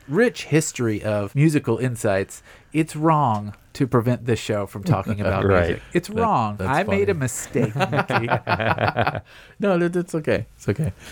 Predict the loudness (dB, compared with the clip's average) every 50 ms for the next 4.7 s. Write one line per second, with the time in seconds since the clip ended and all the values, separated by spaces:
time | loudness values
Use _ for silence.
0 | -20 -20 -14 _ -2 -2 -2 0 0 0 0 0 2 2 0 0 0 0 0 0
1 | 2 2 0 0 -2 0 0 0 0 0 2 2 2 2 2 0 -2 -4 -8 _
2 | _ _ _ _ _ _ -12 -10 -8 -8 -8 -6 -4 -2 0 0 0 0 0 0
3 | 0 2 2 0 0 -2 0 0 0 0 0 -2 0 0 0 0 0 0 0 0
4 | -2 -2 0 0 0 0 0 0 0 -2 -2 -2 -4 -4